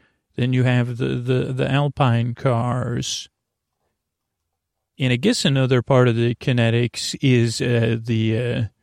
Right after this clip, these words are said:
the, the, the s-, the sounds, uh, like, uh, of the people having fun.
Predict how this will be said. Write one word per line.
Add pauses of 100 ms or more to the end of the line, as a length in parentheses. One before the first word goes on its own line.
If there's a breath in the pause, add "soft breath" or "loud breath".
(800)
the,
the,
the
s-,
the
sounds,
uh,
like,
uh,
of
the
people
having
fun.